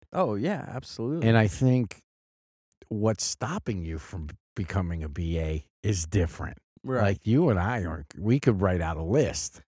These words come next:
Speaker 2: and they would not match.
Speaker 1: Yeah.
Speaker 2: And it's not our age. It's not,
Speaker 1: Exactly.
Speaker 2: you know. So, um, it's,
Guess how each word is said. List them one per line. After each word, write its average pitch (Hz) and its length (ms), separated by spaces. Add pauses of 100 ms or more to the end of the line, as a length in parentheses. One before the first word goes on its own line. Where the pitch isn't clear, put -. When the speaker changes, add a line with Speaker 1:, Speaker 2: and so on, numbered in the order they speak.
Speaker 2:
and 101 160
they 98 100
would 90 220
not 92 240
match. 80 500
Speaker 1:
Yeah. 110 340 (280)
Speaker 2:
And 110 160
it's 104 180
not 101 240
our 113 200
age. 80 480 (100)
It's 131 240
not, - 100
Speaker 1:
Exactly. 98 280
Speaker 2:
you 101 60
know. 76 140 (1160)
So, 113 500 (180)
um, 110 360 (360)
it's, - 280